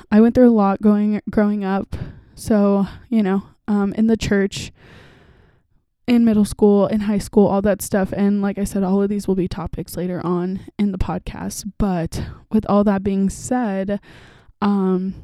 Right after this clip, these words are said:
you know, it taught me a lot. I've learned so much since then. And I feel like it's crazy because, like, we go through all this stuff and we think of it as, like, the worst time in our life,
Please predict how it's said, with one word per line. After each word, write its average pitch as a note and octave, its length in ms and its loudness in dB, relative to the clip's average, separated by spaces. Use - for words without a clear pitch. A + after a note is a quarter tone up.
you A3+ 140 4
know, F#3 240 2
it - 140 -4
taught A3+ 220 -6
me E3 260 -2
a G3+ 60 0
lot. F#3+ 360 -4
I've G3+ 240 -6
learned G#3+ 260 0
so G#3+ 640 0
much F#3 340 -4
since A3+ 280 -2
then. B3+ 420 0
And G#3+ 100 0
I A3 100 2
feel A#3 280 -2
like C#4 300 -2
it's G#3+ 200 0
crazy A3 460 0
because, G3+ 440 -2
like, F#3+ 300 -2
we A3+ 80 -2
go G3+ 240 6
through A3 240 0
all G3 140 0
this A3 200 2
stuff - 580 -8
and G#3 560 2
we A3 500 4
think A3+ 220 2
of G#3 140 4
it F3+ 200 2
as, G3 180 0
like, G3 200 0
the G3 100 8
worst G3 420 6
time G3+ 300 -2
in F3+ 60 -2
our F#3 180 0
life, E3+ 480 -8